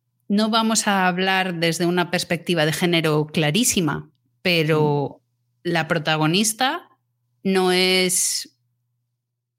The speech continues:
Speaker 1: un pepinillo o <laughs> es una croqueta, es casera, es normalita, es simpática y está ahí descubriendo el mundo, ¿no? Tiene,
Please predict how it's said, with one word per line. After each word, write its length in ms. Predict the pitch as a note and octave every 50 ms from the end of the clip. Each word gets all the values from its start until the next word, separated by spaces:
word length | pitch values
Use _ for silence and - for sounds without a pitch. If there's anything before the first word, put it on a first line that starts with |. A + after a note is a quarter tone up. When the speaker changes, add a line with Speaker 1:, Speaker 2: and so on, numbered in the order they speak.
| _ _ _ _ _ _ _
Speaker 1:
un 140 | G3 F3 E3
pepinillo 920 | F3+ E3 D3+ D#3+ E3 E3+ F3+ G3+ A3 G#3 G3 G3+ G3 G3 F#3+ F#3+ G3 F#3+ E3
o 320 | F3+ F3 F#3 F3+ F3+ F#3 F3+ - - - -
<laughs> 240 | - - - - -
es 240 | G3+ A#3 A3 - - -
una 400 | C4 C#4+ C#4+ A3+ E3+ D#3 D#3 D3+
croqueta, 560 | D#3 G3 G#3+ G#3+ - D#4+ D#4+ D#4+ E3 - - -
es 220 | G3 F#3+ F3+ -
casera, 680 | - - D#3 D3+ - - A#3+ A#3+ B3 B3 C4+ D4+ E4 F4+ - _ _ -
es 600 | F#3 F#3 F3 E3+ E3 - - - - - - - -
normalita, 920 | F3+ F3 F3+ E3+ E3 E3+ E3+ D#3 D#3 F#3 A#3+ B3+ B3+ D4 D4 D4+ D#4+ D#4+ - - - - - - _ _ _ _ -
es 140 | G3 G3+ -
simpática 880 | - G3+ F#3 F3+ F#3 G3+ A3+ A#3 - C#4+ C4+ C#4 C4+ C4+ C#4 C#4+ C#4 C#4
y 140 | C#4+ F#3+ F3+
está 220 | F3 - - F#3+
ahí 300 | F3 F3+ F3+ G#3 A#3 A3+
descubriendo 540 | F#3+ G3 F#3 - - F#3 F3+ F#3 F3+ F3+ F3
el 80 | E3 F3
mundo, 380 | G3+ C4+ D#4 D4+ A3+ E3+ D3+
¿no? 200 | D#3 F#3 A3+ A#3+
Tiene, 420 | - G3+ G#3 G#3+ A3 G#3+ G#3+ G#3+